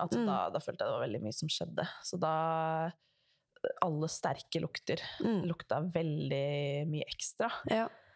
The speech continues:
Speaker 1: Eh, men det var ikke noe sånn, eh, spesifikt egentlig. Det var bare at jeg synes alt lukta veldig mye.
Speaker 2: Mm. Så tacokrydder, det er helt greit å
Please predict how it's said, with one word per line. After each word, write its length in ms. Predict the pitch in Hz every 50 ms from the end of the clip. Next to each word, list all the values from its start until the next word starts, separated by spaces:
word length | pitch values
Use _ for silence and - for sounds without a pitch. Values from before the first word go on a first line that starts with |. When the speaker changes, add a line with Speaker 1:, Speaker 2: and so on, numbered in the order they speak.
| - - - _ _
Speaker 1:
Eh, 460 | - 190 180 175 170 170 170 165 165 165
men 60 | 165
det 100 | 165 165
var 120 | 165 160 -
ikke 100 | - 196
noe 120 | 202 202
sånn, 280 | 185 160 156 151 151 147
eh, 440 | 143 143 143 143 143 143 139 139 165
spesifikt 840 | - - - - - - - - - - - 156 - 170 - - -
egentlig. 480 | - 147 131 - 180 165 - - 190 - -
Det 80 | - 180
var 100 | 175 160
bare 180 | 160 170 151 143
at 140 | 160 - -
jeg 180 | 175 160 151
synes 380 | - - - 143 147 160 - - -
alt 260 | - 151 160 - -
lukta 380 | - 165 - - - - - -
veldig 220 | 170 160 151 151 147
mye. 180 | 123 - 156 - - - - _ _ -
Speaker 2:
Mm. 280 | 226 220 196 180 185 - - _ _ _ _ - -
Så 140 | - - - 190
tacokrydder, 580 | - 214 175 180 196 185 214 208 202 196 240
det 80 | 220 208
er 60 | 214 214
helt 160 | 202 185 175
greit 240 | 180 165 156 156 -
å 680 | 175 175 170 165 165 165 160 160 160 160 165 160 151